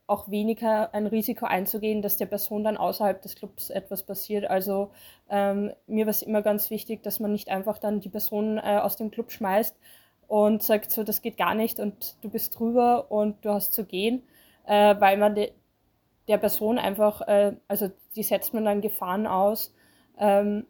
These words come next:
das möchte man dann einfach auch nicht. Also darunter haben wir auch unsere Arbeit nicht verstanden, sondern wir haben immer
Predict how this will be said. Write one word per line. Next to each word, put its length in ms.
das 200
möchte 280
man 180
dann 140
einfach 320
auch 180
nicht. 300
Also 160
darunter 480
haben 180
wir 160
auch 120
unsere 280
Arbeit 320
nicht 200
verstanden, 560
sondern 280
wir 100
haben 80
immer 300